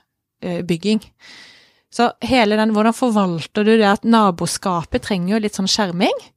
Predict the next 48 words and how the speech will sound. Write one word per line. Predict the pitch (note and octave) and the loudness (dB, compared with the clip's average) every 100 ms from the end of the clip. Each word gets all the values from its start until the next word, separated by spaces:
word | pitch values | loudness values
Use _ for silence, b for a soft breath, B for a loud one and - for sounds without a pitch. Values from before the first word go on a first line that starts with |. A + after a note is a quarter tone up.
| _ _ _ _ D4 | _ _ _ _ -6
og, | G#3 G3+ - | -2 0 0
og | G#3+ | -2
gode | G3 A3+ F3 F3+ | 0 0 2 2
arenaer | G3 F3 F3 F3 | 2 -2 -2 -4
for | - G3 | -4 -8
at | - | -4
barna | F3+ F3 | -4 -4
kan | - G3 | -4 -4
løpe | F#3 - - | -4 -4 -8
rundt | E3+ - | -8 -6
og | G3 | -4
leke | F3+ - - E3 E3 | -4 -6 -10 -8 -6
og, | E3 E3 E3 E3+ F#3+ | -6 -6 -6 -6 -8
uten | - E3+ E3+ | -10 -10 -10
å | E3 | -6
passe | F#3 - | -6 -6
på | E3+ E3+ | -6 -4
dem | E3+ | -4
kanskje. | F3 A#3+ D#4 B B B B | -2 0 0 B B B B
Og | A3 | -2
samtidig | - A#3+ G#3 E3+ | 0 2 0 -2
skal | - G3+ G3+ | -4 -2 -2
du | - | -2
sørge | - A3+ D#3+ D#3 | 0 0 -2 -8
for | - F3 F#3 | -8 -6 -6
at | - | -4
du | |
ikke | A3 G#3+ - - | -6 -6 -6 -4
er | E3 E3 | -4 -4
en | F#3 F3+ E3+ | -4 -4 2
borg | F3+ G3 F#3+ | 2 4 0
som | - G3 | 0 -2
er | F#3+ | 0
lukket | A3 - F3 E3+ | -2 -4 -12 -10
mot | - | -8
resten | E3+ - G#3 | -8 -8 -6
av | F#3 | -6
verden. | F3 E3 G#3+ - _ B B B B B | -6 -8 -12 -12 _ B B B B B
Og | A3 | 0
der, | G#3+ B3 - | 4 2 2
den | A3+ A#3 | -2 0
avveiningen | G3 F#3 F#3 F#3 G3+ A3 | 0 -2 -2 -4 -2 -2
mellom | G#3 G#3 G#3 G#3 | -2 -2 -2 -2
bygge | G3 G#3 | -2 0
naboskap | G#3 F#3 E3+ - G3 G3 - | 0 -2 -4 -8 -8 -8 -8
og | G3 | -4
bygge | G#3 G3 G#3 | -4 -2 -2
nabolag, | G#3+ F#3 E3+ F3+ G#3 C4 C#4 | 0 -2 -4 -2 2 2 2